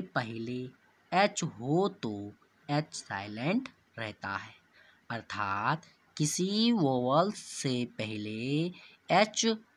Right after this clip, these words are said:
होगा तो वहाँ पर एच साइलेंट होगा। उदाहरण के लिए यहाँ पर देखिए, ई क्या है? वोवल्स। और ई से पहले क्या है?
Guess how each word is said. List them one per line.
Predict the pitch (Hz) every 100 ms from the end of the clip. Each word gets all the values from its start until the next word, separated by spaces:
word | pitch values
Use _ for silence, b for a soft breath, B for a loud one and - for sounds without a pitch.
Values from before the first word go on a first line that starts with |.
| -
होगा | 120 120 135 143 123 - _
तो | -
वहाँ | 120 113 120 165 190 -
पर | 107 104 - -
एच | 110 139 - 208 240
साइलेंट | - - 104 101 101 120 175
होगा। | - 131 - - _ _ _ -
उदाहरण | 135 139 147 190
के | 226 160
लिए | 120 107 101 95 _ b b _ _ _
यहाँ | 127 156 185
पर | 156 151
देखिए, | 135 123 - 110 107 104 - _ _ 185
ई | 196 202
क्या | 190 196 196
है? | 123 98 - _ -
वोवल्स। | 110 127 160 190 - - - B B B -
और | - 160
ई | 196
से | 208 202
पहले | 196 208 202
क्या | 196 208
है? | 196 135